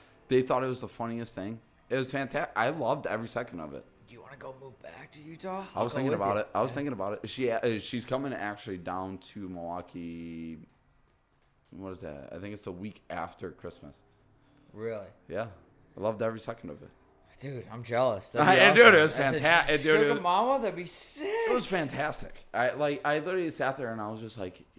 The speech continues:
Speaker 1: "She's literally paying for, like, all my shit. Like, I really don't have to worry about anything. Like, this was really fun. Like, fun. Okay. Cool."
Speaker 2: That's so sick. Okay, we're gonna end this here. Um, get
Speaker 1: Oh,
Speaker 2: your
Speaker 1: crap.
Speaker 2: serious hat on.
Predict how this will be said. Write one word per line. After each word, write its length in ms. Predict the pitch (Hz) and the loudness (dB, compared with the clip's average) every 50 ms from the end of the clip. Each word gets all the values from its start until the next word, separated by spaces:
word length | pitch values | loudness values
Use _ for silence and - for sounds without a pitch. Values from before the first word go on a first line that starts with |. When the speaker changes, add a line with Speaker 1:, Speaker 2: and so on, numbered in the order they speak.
| 90 - _ _ 104 | -20 -20 _ _ -20
Speaker 1:
"She's 320 | - - - 139 127 131 | -18 -12 -12 -10 -10 -10
literally 200 | 131 139 175 160 - | -12 -12 -14 -16 -18
paying 320 | - 117 110 117 123 120 104 | -16 -12 -10 -8 -8 -8 -10
for, 200 | - - - 107 | -10 -10 -8 -8
like, 120 | 101 95 - | -8 -8 -8
all 100 | 87 101 | -8 -8
my 140 | 110 117 120 | -8 -8 -10
shit. 380 | - - - 101 90 80 - - | -12 -10 -10 -10 -10 -10 -10 -12
Like, 160 | 90 85 78 | -14 -12 -12
I 20 | 85 | -10
really 220 | 90 107 120 120 | -8 -8 -8 -8
don't 240 | 92 - 101 101 104 | -10 -12 -14 -12 -12
have 120 | 101 98 - | -16 -16 -14
to 100 | 98 90 | -14 -10
worry 160 | 90 90 92 | -10 -10 -10
about 180 | 90 90 85 92 | -10 -10 -10 -10
anything. 520 | 95 101 101 95 - - 78 85 92 95 85 | -10 -10 -12 -12 -14 -16 -16 -16 -16 -16 -16
Like, 140 | 82 82 - _ _ _ _ _ _ _ _ _ _ | -18 -20 -20 _ _ _ _ _ _ _ _ _ _
this 160 | - - - | -20 -20 -18
was 140 | - 127 117 | -16 -16 -12
really 200 | 113 110 110 104 | -10 -10 -10 -10
fun. 260 | 107 123 135 127 92 - _ | -10 -12 -14 -14 -14 -16 _
Like, 220 | - 101 98 - - | -14 -14 -14 -14 -12
fun. 240 | - 127 120 104 95 - _ - _ - | -12 -12 -12 -12 -16 -20 _ -20 _ -20
Okay. 220 | 113 - 107 104 - - _ - - _ _ _ _ _ - | -18 -16 -16 -18 -18 -20 _ -20 -20 _ _ _ _ _ -10
Cool." 220 | 143 139 120 98 - _ _ _ _ _ _ _ _ _ _ _ _ 120 | -8 -8 -8 -10 -14 _ _ _ _ _ _ _ _ _ _ _ _ -20
Speaker 2:
That's 200 | 117 110 - - | -20 -20 -18 -20
so 200 | - - - 95 95 104 | -20 -20 -18 -20 -20 -20
sick. 380 | 120 - - - - 50 - - - _ _ _ _ _ _ _ _ _ _ _ _ _ _ _ | -20 -20 -20 -20 -20 -20 -20 -20 -20 _ _ _ _ _ _ _ _ _ _ _ _ _ _ _
Okay, 280 | - 151 151 139 110 107 | -2 2 2 2 2 0
we're 120 | 113 131 | -2 -4
gonna 140 | 139 135 131 127 | -2 -2 -2 -4
end 120 | 127 123 | -2 -2
this 160 | 123 113 117 | -4 -4 -4
here. 240 | - 113 104 98 98 - _ _ _ _ _ _ _ _ _ | -4 -6 -6 -6 -10 -18 _ _ _ _ _ _ _ _ _
Um, 540 | 110 117 117 117 113 113 113 113 113 113 110 | -2 0 0 2 2 2 2 0 -2 -4 -6
get 120 | - 135 139 | -6 -6 -6
Speaker 1:
Oh, 40 | |
Speaker 2:
your 80 | 139 123 | -4 -6
Speaker 1:
crap. 20 | 120 - | -8 -6
Speaker 2:
serious 360 | - 131 123 120 120 117 110 113 | -4 -2 -2 0 -2 -2 -4 -6
hat 240 | 113 104 101 98 | -8 -8 -8 -8
on. 200 | 98 98 98 101 | -10 -12 -12 -14